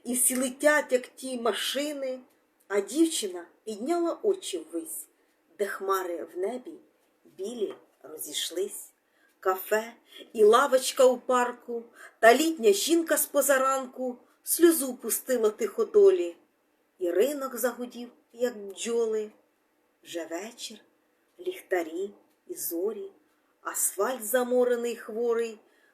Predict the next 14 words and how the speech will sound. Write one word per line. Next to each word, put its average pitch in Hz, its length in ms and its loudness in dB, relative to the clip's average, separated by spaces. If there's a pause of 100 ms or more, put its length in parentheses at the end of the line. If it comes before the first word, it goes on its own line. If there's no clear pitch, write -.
(100)
мужчина 285 680 -2
із 262 200 -4
трояндами 254 960 -2 (160)
біжить, 233 520 -8 (600)
чиясь 175 480 0
душа 175 460 -2
бігом 220 460 -2 (560)
у - 140 -20
світ 202 420 -8 (760)
летить. - 720 -18 (1500)
Ось 269 120 -8
так 359 220 2
я 330 80 2
описала, 240 600 -4